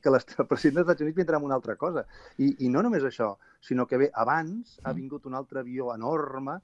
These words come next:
Speaker 2: Mm.
Speaker 1: per portar-li la limusina aquella que porta, que està, que està, jo què sé, que no sé quantes tones pesa,
Speaker 2: Sí.
Speaker 1: eh?
Speaker 2: Mm.
Speaker 1: Per tant, només el president dels Estats Units, només aquest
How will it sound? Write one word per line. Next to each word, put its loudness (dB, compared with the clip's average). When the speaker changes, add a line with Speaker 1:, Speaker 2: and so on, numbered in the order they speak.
Speaker 2:
Mm. -12
Speaker 1:
per -4
portar-li -6
la -2
limusina -8
aquella -6
que -8
porta, -6
que -8
està, -2
que -18
està, -6
jo -12
què -8
sé, -2
que -2
no -6
sé -8
quantes -6
tones -4
pesa, 0
Speaker 2:
Sí. -8
Speaker 1:
eh? -8
Speaker 2:
Mm. -16
Speaker 1:
Per 0
tant, 2
només 4
el 0
president -2
dels 0
Estats -4
Units, -4
només 2
aquest 0